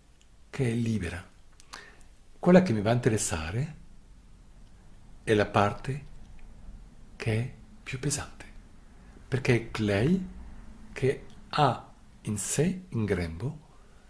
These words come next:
tutte le emozioni irrisolti, le difficoltà che abbiamo accumulato durante la giornata e che non vanno bene perché vanno a impedire di dormire bene, possono creare alla lunga un terreno difficile.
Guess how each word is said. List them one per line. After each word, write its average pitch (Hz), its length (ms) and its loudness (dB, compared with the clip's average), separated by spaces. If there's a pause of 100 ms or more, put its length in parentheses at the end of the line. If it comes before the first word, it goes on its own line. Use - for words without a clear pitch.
(520)
tutte 120 540 2
le 110 80 -6
emozioni 107 680 0
irrisolti, 107 840 0
le 101 180 -4
difficoltà - 720 -6 (340)
che - 140 -4
abbiamo 123 320 4
accumulato 113 520 -2
durante 107 240 0
la 92 60 -4
giornata 107 520 -6
e - 120 -16
che - 100 2
non 113 120 0
vanno 123 200 2
bene 123 340 2
perché 120 420 -2
vanno 113 340 2
a 147 40 4
impedire 139 560 4 (280)
di 143 100 0
dormire 113 420 4
bene, 107 600 -4 (280)
possono 185 360 8
creare 113 320 2
alla 107 120 2
lunga 113 340 0
un 113 180 -2 (680)
terreno 113 580 6 (320)
difficile. 101 580 -6